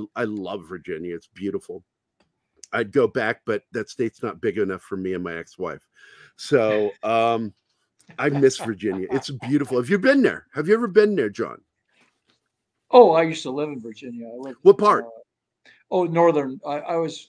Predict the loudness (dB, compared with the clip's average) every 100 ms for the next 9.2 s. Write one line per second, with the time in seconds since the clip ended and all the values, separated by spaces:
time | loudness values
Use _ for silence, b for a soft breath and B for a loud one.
0 | -10 -6 -6 -8 -16 -12 -8 -8 -10 -10
1 | -8 -8 -10 -12 -12 -6 -4 -2 -4 -4
2 | -4 -6 -8 -8 -8 -10 _ _ -2 0
3 | 2 0 -4 _ _ _ _ _ _ -10
4 | -8 -8 -10 _ -10 -6 0 4 6 6
5 | 6 6 8 6 6 4 2 2 2 2
6 | 4 4 2 -2 -4 -6 -2 0 4 4
7 | 4 2 0 -2 -6 -6 -4 -8 -10 -20
8 | -16 -10 -10 -10 -14 -18 _ _ _ -2
9 | -2 -2